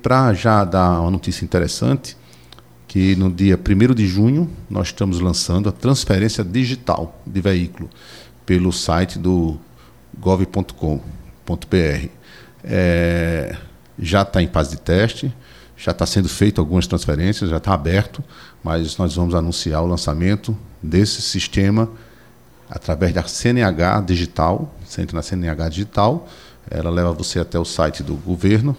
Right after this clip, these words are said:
federal e lá é feita a transferência. Precisam que os dois, o, dos dois, tanto o vendedor como o comprador, tenham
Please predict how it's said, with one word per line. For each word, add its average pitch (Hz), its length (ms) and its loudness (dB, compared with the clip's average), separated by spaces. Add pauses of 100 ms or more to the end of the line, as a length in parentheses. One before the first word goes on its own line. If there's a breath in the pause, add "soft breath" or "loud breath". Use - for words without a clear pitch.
federal 85 560 -2 (300 loud breath)
e 110 100 2
lá 92 200 2
é 92 60 0
feita 90 360 -2
a - 20 -4
transferência. 98 680 0 (300)
Precisam 95 320 -2
que - 120 -6
os 82 140 0
dois, 113 320 4
o, 110 140 2 (160)
dos 90 200 0
dois, 110 380 2
tanto 113 240 0
o 104 60 -4
vendedor 90 320 2
como 92 160 -2
o - 20 -4
comprador, 110 540 0 (480 loud breath)
tenham 107 360 4